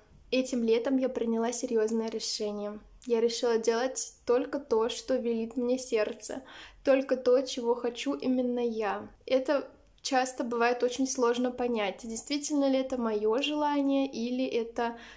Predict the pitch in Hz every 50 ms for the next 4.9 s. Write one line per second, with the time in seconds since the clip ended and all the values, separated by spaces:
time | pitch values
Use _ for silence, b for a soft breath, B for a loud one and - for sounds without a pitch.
0 | B B B 240 233 226 220 220 226 233 233 233 233 220 226 226 220 214 220 226
1 | 214 220 220 214 214 214 220 226 226 226 220 - - 220 220 214 214 214 208 202
2 | 202 - - 214 220 226 247 247 269 302 330 330 349 392 359 - - 277 247 233
3 | 226 302 311 311 - 285 247 233 254 - - 277 277 - 254 240 240 240 240 247
4 | 247 233 226 240 233 226 - - 233 226 220 208 220 220 - - -